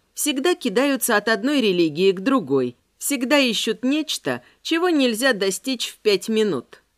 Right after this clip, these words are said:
Однако у них отсутствует выдержка, они не задерживаются ни на чем больше нескольких минут. Люди с красно-желтым и коричнево-красным в ауре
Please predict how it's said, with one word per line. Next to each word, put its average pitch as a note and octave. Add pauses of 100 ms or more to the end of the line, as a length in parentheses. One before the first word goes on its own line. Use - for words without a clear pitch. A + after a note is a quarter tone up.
Однако D4
у C4+
них D#4+
отсутствует C4
выдержка, C#3 (120)
они C4
не B3+
задерживаются C4+
ни D#4
на B3
чем C4+
больше A#3+
нескольких G3
минут. F#3+ (420)
Люди A#3+
с B3
красно-желтым F3
и -
коричнево-красным E3+
в D3
ауре B2+